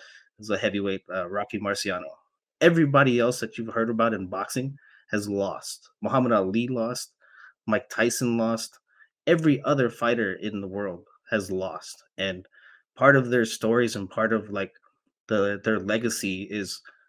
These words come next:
how did they bounce back from that loss? Mayweather romanticized this whole zero and "I'm undefeated" and blah, blah, blah, so anytime somebody lost, like, it was just thought of like, "Oh, well, they're washed up," and I was just like, "What?"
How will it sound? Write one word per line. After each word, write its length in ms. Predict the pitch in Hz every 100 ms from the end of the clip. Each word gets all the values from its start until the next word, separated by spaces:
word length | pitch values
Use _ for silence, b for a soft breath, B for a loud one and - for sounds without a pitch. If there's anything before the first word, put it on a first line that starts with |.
| _
how 140 | -
did 100 | 135
they 120 | 117 107
bounce 280 | 107 107
back 240 | - 98 -
from 160 | 92
that 220 | 92 80 87
loss? 420 | 87 - - - _
Mayweather 480 | 107 147 151 127 120
romanticized 680 | 113 110 117 117 - 104 95
this 160 | 104 -
whole 400 | 120 107 101 - B B B -
zero 420 | 113 123 117 107
and 180 | 104 95
"I'm 200 | 101 120
undefeated" 580 | 113 113 104 117 113 107
and 100 | 98
blah, 220 | 92 104
blah, 120 | 98 92
blah, 360 | 110 127 101
so 360 | 98 113 98 98 B B B _ -
anytime 380 | 147 139 143 131
somebody 380 | 143 123 110 101
lost, 400 | 117 139 117 95
like, 100 | 95
it 80 |
was 180 | 117 110
just 200 | 107 -
thought 180 | 127 117
of 140 | 104
like, 180 | 110 104 B B _
"Oh, 100 | 143
well, 140 | 120 120
they're 160 | 139
washed 340 | 120 117 - -
up," 240 | 110 - _ _ _ _
and 80 | 123
I 60 |
was 100 | 127
just 160 | 127 -
like, 140 | 98
"What?" 440 | 87 107 202 381